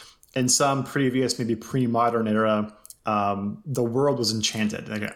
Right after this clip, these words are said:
your ontology is enchanted in some respect. And that ends with the project of modernity and with enlightenment. It's a common sense view that the Enlightenment engaged in this disenchantment project, such that the world is ultimately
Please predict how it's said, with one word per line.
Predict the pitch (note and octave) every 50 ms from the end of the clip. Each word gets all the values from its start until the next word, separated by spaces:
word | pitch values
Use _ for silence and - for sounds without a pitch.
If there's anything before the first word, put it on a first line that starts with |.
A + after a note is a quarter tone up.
| -
your | D3+ B2 A2+ A2+
ontology | A#2 A#2 A2 - - A2+ A2+ A2+ A2+ G#2+ G#2 F#2+ F#2+
is | F#2 - G2+
enchanted | G2+ G#2 - - - - B2+ - D#2+ C2+
in | - - _ _ _ - - - C3
some | - - A2
respect. | G#2 - - - - G2+ F2+ F#2 - - - - - - - - - _ _ -
And | C3+ B2 B2 A#2+ A#2+ A#2 A2+ A2+ G#2+ - - - - C#3+
that | B2 C#3+ C3+ C3 - C3+
ends | B2+ B2 A#2+ A#2 G#2+ G#2
with | A2 G#2 G#2+ -
the | A2+ G#2+ G#2+ G#2 G#2 G#2+ - -
project | - A#2+ A2 A2 A2+ G#2+
of | G#2 G#2
modernity | G#2+ G#2 G#2 A2 G#2 G2+ - - - D2+ C#2 - - _ - - -
and | A2 A2
with | G#2 -
enlightenment. | G#2 G2 G2 G2 - G#2 F#2+ - A2 - - - - - - - - - -
It's | A#2
a | C3+
common | C3 - D3 D3 C#3+ C#3+ C3
sense | - - B2+ A#2 G#2
view | G#2 G2 A#2 A#2 A#2+ A#2+ A#2+ A2+ A2+ A2 - - - - _ -
that | A#2 G#2+ -
the | A#2+ A2+ G#2
Enlightenment | G2+ A2+ B2 A#2+ A#2+ A#2+ A#2 B2 A2+ A#2 A2+ G#2+
engaged | A2+ A2+ A2 G#2+ A#2 A2 A2 A2 G#2+ - -
in | A2+ G#2
this | G#2 F#2+ G2
disenchantment | G2 - A#2 G2+ - - G2+ G2+ - - G#2 - G#2 G#2+ G#2 - -
project, | - - G#2+ - - - G#2+ - - - - - - - - - -
such | - - - C#3+ C3+ -
that | - B2 -
the | - A#2+
world | A2 G#2+ A#2+ A#2+ B2 A#2 A#2
is | A2 G#2+
ultimately | A#2+ A2+ A2+ - G#2+ A2 G#2+ A2+ A2 G#2 G2 G2 G2 -